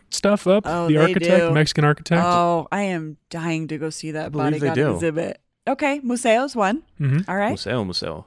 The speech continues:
Speaker 3: Um, wow, we're gonna be on the Latino train. Uh, later on tonight,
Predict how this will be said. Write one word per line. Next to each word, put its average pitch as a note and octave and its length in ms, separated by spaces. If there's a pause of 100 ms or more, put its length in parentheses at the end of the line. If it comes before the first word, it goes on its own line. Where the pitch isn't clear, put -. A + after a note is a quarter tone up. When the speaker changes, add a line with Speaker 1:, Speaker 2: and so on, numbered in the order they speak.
Speaker 3:
Um, F#2+ 540 (1600)
wow, F#2 160
we're F2+ 100
gonna F#2+ 140
be F#2 160
on F#2 100
the F2+ 80
Latino F2+ 540 (320)
train. G2 520
Uh, G#2+ 140
later D3+ 300
on C#3+ 120
tonight, A#2 560